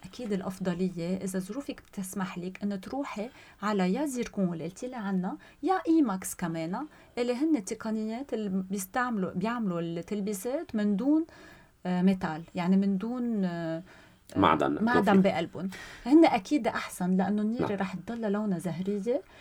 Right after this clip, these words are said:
Speaker 1: وهن كتير aesthetic، لأنه نحن جون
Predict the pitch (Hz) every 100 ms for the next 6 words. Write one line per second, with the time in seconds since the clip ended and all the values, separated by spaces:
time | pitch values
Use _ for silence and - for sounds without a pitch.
0 | - - 196 196 277 269 269 - - 285
1 | 302 302 277 190 - 190 190 190 196 196
2 | 247 - 214 185 185 208 220